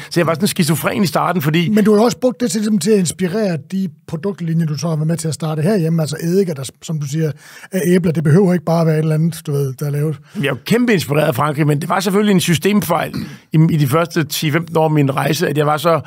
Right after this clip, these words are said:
Speaker 1: optaget af, at vi skulle, at vi skulle ligesom, øh, så at sige, hive Frankrig til Danmark for, at,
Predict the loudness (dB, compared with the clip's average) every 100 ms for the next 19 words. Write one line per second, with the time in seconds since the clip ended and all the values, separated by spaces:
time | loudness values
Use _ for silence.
0 | -10 -20 -20 _ -4 -2 2 2 4 2
1 | 0 0 0 0 0 2 4 2 0 -6
2 | _ _ _ _ _ 0 0 0 2 2
3 | 2 2 2 0 0 -2 -4 -2 0 0
4 | -2 -6 -10 -4 0 0 0 0 2 0
5 | 0 -4 -2 -2 0 2 2 2 -2 -4
6 | 0 0 0 -4 -12 _ _ -6 -4